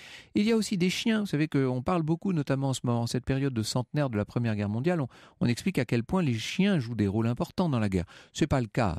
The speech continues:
euh, des chats. Ce sont des animaux certes agiles, mais ce sont des animaux très distraits et très têtus. Donc ils ne peuvent pas suivre d'ordre d'une certaine manière.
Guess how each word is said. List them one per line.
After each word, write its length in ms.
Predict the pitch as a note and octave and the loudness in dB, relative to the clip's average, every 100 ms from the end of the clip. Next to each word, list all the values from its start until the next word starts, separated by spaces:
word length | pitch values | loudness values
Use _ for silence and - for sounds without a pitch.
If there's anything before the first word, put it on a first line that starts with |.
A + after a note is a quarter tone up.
| E2+ | -2
euh, 200 | E2 E2 | 0 0
des 180 | G2+ | 0
chats. 380 | G2 - E3 G3 - - - - | -2 0 0 0 -4 -18 -20 -8
Ce 140 | - | -4
sont 160 | G#2+ A2 | 0 2
des 160 | G2 | 2
animaux 340 | G2+ G2+ G2+ F#2+ | 2 2 0 0
certes 320 | - C#3 - | 0 -4 -2
agiles, 380 | B2 A2 A#2+ F3 | -2 0 0 -2
mais 140 | C3+ | -2
ce 160 | A2+ D3 | -2 -4
sont 160 | - D3+ | -4 0
des 160 | A2+ | 0
animaux 280 | A2 A2 G2+ | 0 0 -2
très 240 | - G3 | -2 -4
distraits 540 | D#3 A2+ - - G3 G3+ | -4 -4 -6 -4 -2 -2
et 80 | - | -4
très 280 | - - - - | -4 -2 -4 -2
têtus. 520 | - F3 - - - - | -2 -2 -4 -16 -16 0
Donc 220 | A#2 A2 | 0 0
ils 80 | A2+ | -2
ne 60 | G#2 | -2
peuvent 180 | A2 | -2
pas 100 | - | 0
suivre 380 | C#3+ - E3 G#2+ | -2 0 -2 0
d'ordre 540 | G2 C#3+ A2 E2+ - - | 0 2 0 -2 -6 -4
d'une 180 | E2+ | -4
certaine 340 | F#2 - G2+ F2 | -4 -4 0 2
manière. 320 | F2+ F#2 D#2+ | 2 0 -2